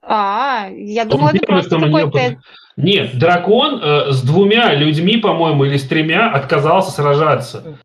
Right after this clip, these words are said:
Speaker 2: Первый, потому что ему случайно выпал его младший брат, и еще пару человек, которые были тоже то ли жертвами насилия, то ли еще по какой-то причине. То есть, ну,
Speaker 1: Как он об этом узнал?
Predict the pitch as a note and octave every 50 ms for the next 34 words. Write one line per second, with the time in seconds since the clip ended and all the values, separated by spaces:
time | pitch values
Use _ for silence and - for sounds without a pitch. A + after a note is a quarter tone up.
0 | _ _ - F#3+ A3 A3 G3+ F3 D3 D3+ C3+ D#3 E3 F#3 F3 - - D#3+ D#3+ C#3+
1 | - E3 D#3+ D#3 G3+ G3+ F#3+ E3 C#3+ C3+ D3+ F#3 F3+ D#3 D3 C3+ C3+ C#3 D#3+ D#3
2 | D3 C#3+ D3+ C#3+ C#3+ - D3+ C#3+ C#3+ D#3+ G3+ C4+ C#4 - - - _ - - D3
3 | D#3+ E3 - - A#3 A3+ G3+ F#3+ F3+ F3 E3+ - F3 D#3 D#3 D#3+ F#3 A#3 E3 -
4 | - D#3 - E3 D#3 D#3 D3+ D3 D#3+ F#3+ G#3+ F#3+ E3 - F#3+ F#3 E3+ D3 C3+ -
5 | E3+ E3+ E3 C#3+ C3 D#3 E3 D3 - C#3+ C#3 C3+ C3+ C3+ C#3+ C#3 C#3 - A3 B3
6 | A#3 G3+ D3 B2+ B2+ D3 C#3+ D3+ D#3 D3+ - F3 - B2+ A#2+ A#2 C3+ C3+ C3 C3
7 | A2+ C3 B2+ A#2+ - E3+ C#3+ A2+ A2 A#2 G#2+ G#2+ - B2+ A#2 G#2 - - C4+ B3
8 | A#3+ A#3 G#3+ A#3 A3+ B3 A3+ A3+ A3+ G#3+ G#3 G#3+ G#3 F#3+ F3+ F#3